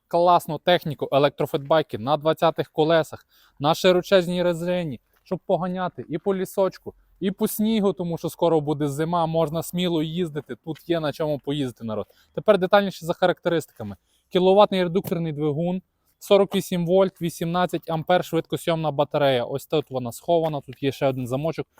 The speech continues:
є ручка, можна її витягнути, зарядити,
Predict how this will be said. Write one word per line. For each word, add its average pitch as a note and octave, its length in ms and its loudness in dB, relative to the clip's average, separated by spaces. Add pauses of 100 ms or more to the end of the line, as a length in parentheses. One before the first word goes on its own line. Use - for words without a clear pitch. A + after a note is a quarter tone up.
(180)
є D#3 200 2
ручка, E3+ 340 0
можна D3+ 340 -2
її D3+ 120 -4
витягнути, D#3 480 -4
зарядити, D3 680 -2